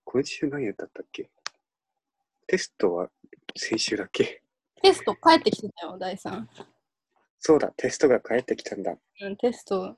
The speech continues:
Speaker 2: いい点数だったんでしょ？
Speaker 1: 数学がね。
Speaker 2: <laughs>
Speaker 1: なんか、あの、数学苦手なんですよ。
Speaker 2: うん。
Speaker 1: だけど、こう、ちょっと勉強して、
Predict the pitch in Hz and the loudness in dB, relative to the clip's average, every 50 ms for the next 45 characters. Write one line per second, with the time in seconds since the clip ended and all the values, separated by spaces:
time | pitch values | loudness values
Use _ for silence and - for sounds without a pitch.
0 | _ _ 262 254 226 202 - 202 202 196 - - 214 196 190 180 180 - - 208 | _ _ 0 0 0 0 0 0 0 -2 -4 -4 -4 -4 -4 -6 -10 -12 -12 -12
1 | 202 185 - - 190 196 226 226 _ _ _ _ _ _ _ _ _ _ _ _ | -10 -10 -10 -10 -10 -10 -10 -12 _ _ _ _ _ _ _ _ _ _ _ _
2 | _ _ _ _ _ _ _ _ _ _ _ _ _ _ _ _ - - - 104 | _ _ _ _ _ _ _ _ _ _ _ _ _ _ _ _ -12 -6 0 0
3 | 104 107 107 104 - - - 117 101 110 110 110 107 117 120 120 - _ _ _ | 2 2 2 0 -2 -4 -8 -6 -4 -4 -4 -2 0 -2 -2 -2 -6 _ _ _
4 | _ _ _ _ _ _ - - - - 381 359 - _ _ _ _ - - - | _ _ _ _ _ _ -18 -18 -2 0 0 0 0 _ _ _ _ -20 -20 -20
5 | _ - 117 101 - - 101 92 87 - - 95 95 95 92 90 80 - _ _ | _ -8 -8 -8 -4 -4 -2 -2 -2 -4 -6 -6 -6 -4 -4 -6 -6 -8 _ _
6 | - - - 123 131 131 131 - 127 110 107 123 120 - 131 139 139 131 113 - | -4 0 4 4 4 4 4 4 4 4 4 4 4 4 4 6 4 4 2 0
7 | - - 80 71 - _ _ _ _ _ _ _ _ _ _ _ 220 220 214 202 | 0 -2 -2 -4 -4 _ _ _ _ _ _ _ _ _ _ _ -4 -2 0 0
8 | 190 185 208 220 110 110 - 87 82 - - 92 87 - - - _ _ _ - | 0 -2 0 2 2 2 2 0 -2 0 2 2 2 2 -2 -10 _ _ _ -6
9 | - - - _ 92 80 - - _ _ 107 107 110 - - 110 107 - - - | -6 -6 -2 _ -2 -2 -2 -4 _ _ -2 -2 2 4 4 4 4 2 0 2
10 | 113 107 104 - | 4 4 4 4